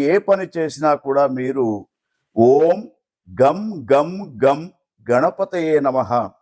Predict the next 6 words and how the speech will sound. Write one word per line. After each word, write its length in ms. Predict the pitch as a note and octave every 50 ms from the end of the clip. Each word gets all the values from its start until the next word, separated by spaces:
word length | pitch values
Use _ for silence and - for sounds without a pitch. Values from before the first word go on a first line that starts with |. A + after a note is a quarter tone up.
| _ _ _ _ _ _
అనే 160 | - A2+ B2 B2 A#2
విజయ 340 | A2+ A2 A2 A#2 D#3+ F3+ G3
మంత్రాన్ని 680 | F#3+ E3 D#3 C#3+ B2 - C3+ C#3 C3+ C3+ C3 C3 C#3 C3 A#2 G#2+ G2+ - _ _ _ _ _ _ _ _
ప్రతిరోజు 760 | - A#2+ A#2+ - C3 C3 C3+ A#2+ B2 B2+ D#3 F#3 F#3 F3 F3 C#3 A#2+ A2 G#2+ - _ _ _ _ _ -
పదకొండు 460 | A2+ A#2+ B2 C#3 C3+ B2+ C3 B2+ A#2+
సార్లు 460 | A#2+ - B2 A#2+ C3 E3+ E3+ D#3+ D#3